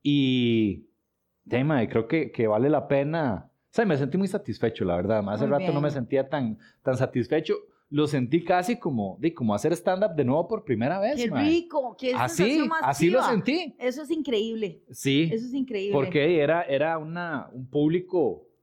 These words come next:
Speaker 1: de, distinto al costarricense también. Uno, uno se está enfrentando a otra idiosincrasia, mae.
Speaker 2: Sí.
Speaker 1: Y no solo un, una idiosincrasia distinta, y también no sabes de qué zonas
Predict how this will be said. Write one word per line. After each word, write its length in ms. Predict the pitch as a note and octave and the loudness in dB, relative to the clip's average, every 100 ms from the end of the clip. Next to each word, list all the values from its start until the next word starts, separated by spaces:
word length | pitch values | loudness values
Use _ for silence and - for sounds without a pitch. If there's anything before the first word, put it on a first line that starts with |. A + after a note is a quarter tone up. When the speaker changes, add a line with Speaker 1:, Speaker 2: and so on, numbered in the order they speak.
| _ _ - | _ _ -12
Speaker 1:
de, 280 | A2 E3 | 0 0
distinto 600 | D3+ A#2 - C3+ A#2+ B2 | 2 -2 -2 -4 -2 0
al 120 | G3+ G3 | 0 0
costarricense 1000 | C#3 - E2+ F2+ - B2 D3 D3 - - | -4 -2 -4 -4 0 0 0 -2 -8 -8
también. 400 | G#2 F#2 A#2 E3 | -6 0 0 0
Uno, 240 | C3+ B2+ D#3 | 0 -2 -4
uno 220 | B2+ C#3 | -4 -4
se 80 | D3 | -4
está 160 | C#3 | -4
enfrentando 540 | D3+ D#3+ D#3 D#3 D#3 F3 | -2 -2 -2 -6 -2 0
a 40 | |
otra 800 | C#3 B2 - E3+ F3 C3+ E2+ - _ _ _ _ - | 2 0 -2 -2 0 0 -4 -10 _ _ _ _ -2
idiosincrasia, 1000 | A#2+ A#2+ G#2+ G#2 F#2 A#2+ C#3 - A2 | 2 2 2 -2 -2 0 0 0 -2
mae. 200 | F#2 F2+ | -2 -6
Speaker 2:
Sí. 460 | - E3+ F3 G3 F#3 | -4 -4 -2 -4 -6
Speaker 1:
Y 80 | C#3+ | -2
no 120 | C3+ | -2
solo 260 | C3+ E3+ G3+ | 0 2 2
un, 220 | F#3 F#3 - - | 0 -6 -16 -16
una 300 | D3+ F3+ G#3 | -6 -4 -4
idiosincrasia 720 | G3+ F3 C#3+ - A2+ C3 B2+ | 0 2 2 0 0 0 2
distinta, 520 | F#3 - G#3 G#3+ C3+ - - | 0 0 -2 0 -2 -4 -8
y 100 | D#3 | -4
también 300 | E3+ G#2 A2 | 0 0 2
no 100 | C3 | 2
sabes 460 | D3 F#3 F3 G3+ F#3+ | 2 2 4 2 0
de 160 | G3+ - | -4 -2
qué 180 | E3 | -2
zonas 640 | E3+ F#3 F#3 G#3 A#3 - | 0 0 2 0 -2 -6